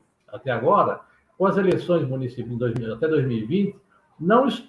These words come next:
estão uma parte sem receber salário, porque os prefeitos contrataram novas O S com novas pessoas, porque faz parte do,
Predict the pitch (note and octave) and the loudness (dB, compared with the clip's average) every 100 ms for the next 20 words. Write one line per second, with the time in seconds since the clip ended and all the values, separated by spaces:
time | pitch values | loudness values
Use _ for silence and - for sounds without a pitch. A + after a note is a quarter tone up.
0 | _ - A#3 A#3+ G#3+ - G#3+ A#3 - B3 | _ -4 0 2 0 2 2 2 2 2
1 | A#3 A3+ G3+ F#3 G#3+ - - F3 G#3 A3 | 4 4 0 0 0 2 2 4 4 2
2 | A3 - F#3+ - F3 F#3 F#3+ - G#3+ G3 | -2 -6 -8 -4 -4 -4 -8 -8 -8 -2
3 | E3+ E3 D3+ C3 C3+ F#3+ A#3 G#3 D#3+ D3 | -2 0 -2 -2 4 8 8 8 4 0
4 | - D3 B2+ B2 F#3 F3+ G3 - _ _ | -2 0 2 2 0 -4 -12 -20 _ _
5 | - F#3 F3 F#3+ G3+ F#3+ F#3 - D3 C#3 | -2 -2 0 6 6 6 -2 -2 -8 -6
6 | D3+ F3 A3 A3+ - _ - _ _ - | -2 4 4 2 -4 _ -20 _ _ -6
7 | D3+ C#3 F#3 G3 - - G3 F#3+ G3 | -4 -2 0 0 0 4 6 4 -4